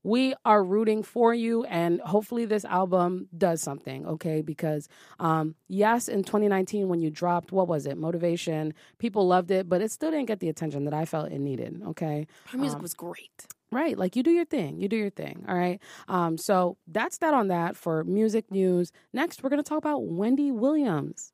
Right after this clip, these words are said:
Speaker 1: Okay.
Speaker 2: Oh, my gosh.
Speaker 1: So
Speaker 2: Like
Speaker 1: recently, a couple weeks ago, Corey and I chatted about her documentary and,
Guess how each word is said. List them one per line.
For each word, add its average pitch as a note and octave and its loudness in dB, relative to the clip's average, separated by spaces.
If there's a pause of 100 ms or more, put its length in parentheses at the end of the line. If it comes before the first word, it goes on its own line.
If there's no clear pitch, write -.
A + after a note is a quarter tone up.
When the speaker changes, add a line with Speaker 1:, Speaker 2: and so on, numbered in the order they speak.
Speaker 1:
Okay. B3 0
Speaker 2:
Oh, - -2
my E3 -14
gosh. - -20
Speaker 1:
So B3+ 0
Speaker 2:
Like B3+ -2
Speaker 1:
recently, E4 0
a C4 -2
couple C#4+ -4
weeks B3 -6
ago, F#3+ 0
Corey A3 -2
and A3 -2
I G3 -4
chatted F3 -4
about E3 -4
her D3+ -6
documentary A#3+ -4 (260)
and, F3 0